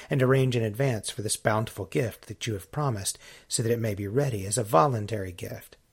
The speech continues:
and not as an extortion. The point is this. The one who sows sparingly will also reap sparingly, and the one who sows bountifully will also reap bountifully.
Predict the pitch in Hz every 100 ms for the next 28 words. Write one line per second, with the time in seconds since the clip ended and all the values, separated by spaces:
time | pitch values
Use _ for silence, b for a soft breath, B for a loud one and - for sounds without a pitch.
0 | - 139 131 120 104 98 92 - - -
1 | 135 120 - - - _ _ _ _ _
2 | _ _ - - 139 131 104 120 98 -
3 | - - _ _ _ _ _ 117 127 156
4 | 117 135 - 151 143 135 - - - 120
5 | 117 127 139 147 - b b b 120 120
6 | 120 - 123 123 120 104 - - 101 92
7 | 92 92 101 _ B B B B 131 131
8 | 123 117 117 - 113 98 - 117 147 117
9 | - 113 113 107 107 107 101 95 - -
10 | 113 123 - - - 139